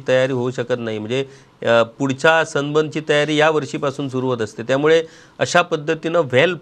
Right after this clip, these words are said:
प्लॅन असलेल्या या अशा भव्य अशा इव्हेंटबाबत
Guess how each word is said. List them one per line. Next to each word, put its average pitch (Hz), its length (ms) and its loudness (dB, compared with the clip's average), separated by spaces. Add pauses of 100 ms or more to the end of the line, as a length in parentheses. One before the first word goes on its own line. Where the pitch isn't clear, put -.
(180)
प्लॅन 180 320 4
असलेल्या 147 680 0 (380)
या 139 260 6
अशा 143 520 2 (280)
भव्य 143 300 0
अशा 151 480 2 (240)
इव्हेंटबाबत 139 600 2